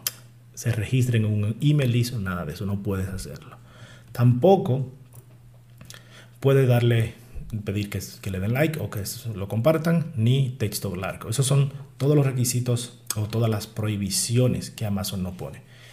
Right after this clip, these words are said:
Entonces, ¿cuáles son los resultados que puedes tener con un post? Número uno, exposición.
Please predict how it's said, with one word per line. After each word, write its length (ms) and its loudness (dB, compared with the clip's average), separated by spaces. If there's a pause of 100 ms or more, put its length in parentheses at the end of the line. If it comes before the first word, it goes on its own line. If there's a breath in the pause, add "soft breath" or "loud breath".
(120)
Entonces, 380 0 (1120 loud breath)
¿cuáles 220 6
son 100 4
los 100 6
resultados 460 2
que 80 2
puedes 320 0
tener 480 2 (760)
con 220 0
un 200 4
post? 380 -4 (380)
Número 240 6
uno, 240 -2 (160)
exposición. 600 -4